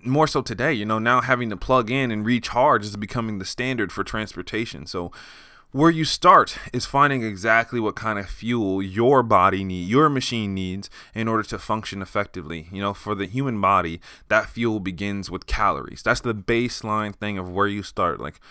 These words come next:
fuck all the other shit for now. If you're so, if you're so lost with how you should eat and what's going on, start with calories, okay? Obviously, there's gonna be things like allergies and shit you can't eat and, like,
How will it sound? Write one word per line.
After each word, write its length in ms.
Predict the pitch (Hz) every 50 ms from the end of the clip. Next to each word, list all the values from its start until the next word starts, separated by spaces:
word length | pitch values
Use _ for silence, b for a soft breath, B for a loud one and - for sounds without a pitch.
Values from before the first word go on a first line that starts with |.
| B B B B B
fuck 340 | - - 131 139 135 -
all 180 | 135 131 131 135
the 120 | 123 123
other 180 | 107 117 117 113
shit 260 | - - 120 110 -
for 140 | - 104 101
now. 300 | 98 101 98 101 101 98
If 120 | 95 -
you're 180 | 110 113 113 107
so, 280 | - - - 135 120 104
if 220 | 78 104 107 -
you're 100 | 117 107
so 260 | 104 - - 139 147
lost 540 | 131 113 104 101 101 101 101 104 - - - B B B B B B
with 140 | 82 87 92
how 120 | 104 107
you 160 | 104 104 107
should 240 | 107 - - 92 - -
eat 200 | 104 107 107 82
and 120 | 65 80 90
what's 160 | 104 - -
going 260 | - 101 98 98 98
on, 260 | 101 98 98 98 92 - b b b b b
start 520 | b - - - - 135 135 135 123 - - -
with 500 | 87 98 107 107 104 - - - - -
calories, 600 | - - - 117 113 101 85 76 57 64 78 -
okay? 360 | - 90 - 110 101 98 95 - b b b b b b b b b b b b b b _ _ -
Obviously, 320 | 135 151 156 156 139 151 139
there's 200 | 139 120 127 123
gonna 120 | 127 123
be 140 | 120 117 113
things 300 | - 131 120 123 123 110
like 160 | 120 110 - -
allergies 580 | 107 113 117 120 120 117 104 113 117 117 113
and 100 | 104 98
shit 200 | - - 123 98
you 120 | 90 98 90
can't 320 | - - 117 117 113 - -
eat 320 | 101 104 107 110 107 -
and, 260 | 73 95 95 95 95 82
like, 200 | 87 92 82